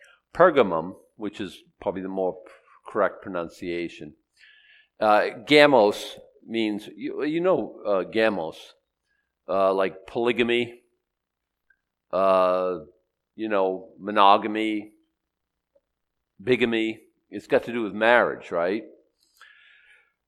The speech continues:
Pergamos could mean thoroughly married, but the per in before it, it's kinda has a negative connotation, like perversion or pervert or perturbation or,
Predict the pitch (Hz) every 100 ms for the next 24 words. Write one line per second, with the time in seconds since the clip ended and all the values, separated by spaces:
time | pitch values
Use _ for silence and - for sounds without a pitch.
0 | _ _ _ _ - - 254 233 190 160
1 | 147 - - - - 143 143 135 127 -
2 | - 185 185 180 175 165 135 - - 117
3 | 131 127 123 90 78 76 - _ - 127
4 | - - - - 285 165 123 101 - -
5 | 117 113 110 - _ - 117 - 165 151
6 | 101 92 - - _ _ - - - -
7 | - 190 180 165 - - - - - 143
8 | 131 120 123 131 123 107 - 120 101 -
9 | 117 113 - 98 92 92 - - _ _
10 | _ _ _ _ _ 127 113 117 117 113
11 | 101 80 76 - 117 113 90 73 69 -
12 | - 110 95 95 98 98 - 78 78 80
13 | 78